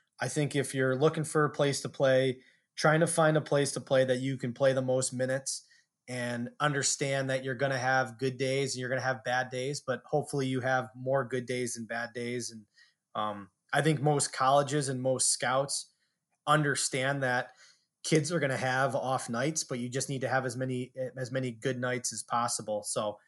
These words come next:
um, the, the goalie position, for me, it's the best position in sports, but it's also the toughest position in sports. And it takes a lot of time and effort, not just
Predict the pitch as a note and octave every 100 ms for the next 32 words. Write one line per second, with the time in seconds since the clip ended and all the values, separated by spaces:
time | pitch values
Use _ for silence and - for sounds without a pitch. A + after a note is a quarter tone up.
0 | _ _ - A2+ G#2+ G#2 F#2+ _ _ -
1 | B2+ B2+ C3 A#2 D3 D#3 D#3 C3+ C#3+ D3
2 | D#3+ D#3+ D#3 C#3 C3 C#3 C#3+ - B2+ A2
3 | C3+ C3 - C3+ B2 C3 - A#2 A2+ -
4 | C3+ C3+ D3+ - - _ _ _ _ _
5 | C#3 C3 D3 C3+ - _ _ - C3+ B2+
6 | - B2 A#2+ - A#2+ A2 - B2 B2 B2+
7 | - A#2 G#2+ _ - _ - C#3 C#3+ -
8 | C3+ C3+ C3+ C3 C#3+ C#3 B2+ C3+ - D#3
9 | D#3 C3+ - C#3 - -